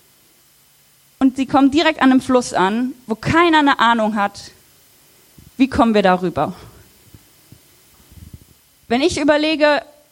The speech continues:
ja, vo-, vom Rhein wird immer wieder gewarnt, „Geh da nicht rein schwimmen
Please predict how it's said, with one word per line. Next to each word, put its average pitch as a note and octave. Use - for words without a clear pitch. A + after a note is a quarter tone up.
ja, C#4+
vo-, D4
vom C4
Rhein C#4
wird C4
immer D4+
wieder C4+
gewarnt, A#3+
„Geh C4
da C#4
nicht C4
rein A#3
schwimmen A3+